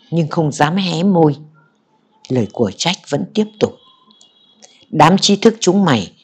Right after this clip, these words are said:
thật khó giáo hóa, không thể giữ những phần tử thối nát như chúng mày lại được." Nghe đến đây, tôi hiểu kết cục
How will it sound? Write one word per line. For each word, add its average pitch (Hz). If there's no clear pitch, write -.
thật -
khó 196
giáo 202
hóa, 202
không 202
thể 113
giữ 120
những 208
phần 117
tử 104
thối 226
nát 302
như 151
chúng 180
mày 101
lại 101
được." 110
Nghe 156
đến 143
đây, 143
tôi 196
hiểu 117
kết 247
cục -